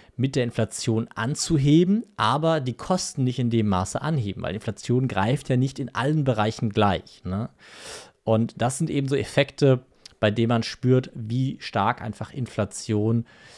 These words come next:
ähm, in einer Vermögensbilanz, äh, förderlich sein kann oder eben halt nicht förderlich sein kann. Und das ist am Ende das Geheimnis von den großen Vermögen. Große Vermögen werden mit hohen Eigenkapitalrenditen dann aufgebaut,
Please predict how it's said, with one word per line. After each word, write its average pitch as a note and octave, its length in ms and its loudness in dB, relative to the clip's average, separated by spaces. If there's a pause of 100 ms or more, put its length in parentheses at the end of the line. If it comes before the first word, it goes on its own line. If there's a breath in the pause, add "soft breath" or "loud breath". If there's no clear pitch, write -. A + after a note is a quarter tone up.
(280 loud breath)
ähm, G#2+ 340 -2
in G#2+ 160 -6
einer G#2+ 120 -2
Vermögensbilanz, A#2+ 1080 -2
äh, B2 280 -6
förderlich D3 480 0
sein C3 240 0
kann B2 260 -6
oder B2 320 0
eben A2+ 280 -4
halt - 320 -6
nicht E3 220 0
förderlich F#2 460 0
sein - 240 -10
kann. - 200 -10 (640 loud breath)
Und G#2+ 60 -4
das A#2+ 100 2
ist C3+ 40 4
am C3 100 2
Ende D#3+ 140 0
das C#3+ 120 -2
Geheimnis C3+ 580 -2
von C3 220 0
den A#2+ 180 2
großen B2 320 -4
Vermögen. D3+ 500 2
Große C3 280 -2
Vermögen D3 580 4 (180)
werden D3 520 0 (260)
mit G#2 260 -6
hohen C3 180 0
Eigenkapitalrenditen B2+ 1040 -2
dann G#2+ 180 0
aufgebaut, G#2 580 0